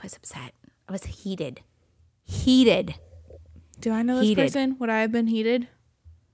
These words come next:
Speaker 1: Yes.
Speaker 2: Okay, I figured.
Speaker 1: Yeah.
Speaker 2: I figured that's who we were
Speaker 1: Y-,
Speaker 2: talking about.
Speaker 1: yeah. Yeah. Yeah. Jeff, <laughs> poor Jeff. He was, he kept apologizing to me. He's like,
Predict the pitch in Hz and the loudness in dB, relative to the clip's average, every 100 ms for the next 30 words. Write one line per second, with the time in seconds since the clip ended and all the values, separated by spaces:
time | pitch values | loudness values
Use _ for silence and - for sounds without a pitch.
0 | _ _ _ 202 202 262 247 - - - | _ _ _ -2 2 2 0 -2 -6 -8
1 | _ - 214 208 180 - 165 - - - | _ -10 -10 -8 -10 -8 -12 -10 -12 -12
2 | - - 220 247 247 165 190 - 202 131 | -16 -6 0 2 4 0 -2 -4 -8 -8
3 | 110 127 - - 190 208 208 214 - 180 | -8 -8 -10 -10 -8 -6 -6 -6 -8 -6
4 | 180 - 214 233 202 - - _ _ 208 | -2 -2 2 2 2 0 -12 _ _ -2
5 | 220 226 160 170 _ _ - - _ 196 | 2 4 2 -2 _ _ -20 -20 _ -8
6 | 196 196 226 208 139 - _ _ _ _ | -6 0 4 4 2 -2 _ _ _ _
7 | - - - 240 - 269 - - - - | -10 -10 -4 -2 2 0 -2 -14 -14 -16
8 | - - - - 196 175 196 - 240 226 | -20 -20 -12 -6 -6 -6 -8 -6 -4 -4
9 | - - - - - 247 262 247 233 185 | -4 -12 -20 -8 -2 0 0 -2 -2 0
10 | 190 240 208 170 175 190 - 220 220 240 | 0 0 0 0 -2 -4 -4 -2 -2 -2
11 | 240 | -4